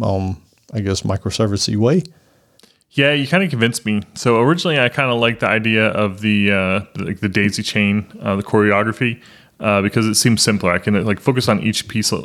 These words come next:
Speaker 2: in isolation. But now you kinda convinced me the other way because what it does is this, uh, this orchestrator,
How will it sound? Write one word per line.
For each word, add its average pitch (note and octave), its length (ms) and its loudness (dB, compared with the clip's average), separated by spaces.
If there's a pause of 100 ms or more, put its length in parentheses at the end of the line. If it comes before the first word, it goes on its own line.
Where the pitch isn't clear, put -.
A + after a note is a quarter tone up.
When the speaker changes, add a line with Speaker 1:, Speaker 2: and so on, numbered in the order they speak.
(140)
Speaker 2:
in G2+ 240 0
isolation. G#2+ 640 -2 (300)
But A2+ 80 0
now D#3+ 240 2
you D3+ 100 2
kinda A#2+ 220 0
convinced A2+ 300 0
me A2 80 4
the B2 100 4
other C#3+ 160 2
way G2+ 140 2
because G#2+ 280 -2
what B2+ 160 2
it B2+ 120 -2
does B2+ 240 2
is G2 220 -4
this, A2 280 -2
uh, G2 420 0
this G#2+ 440 -2
orchestrator, A2+ 680 0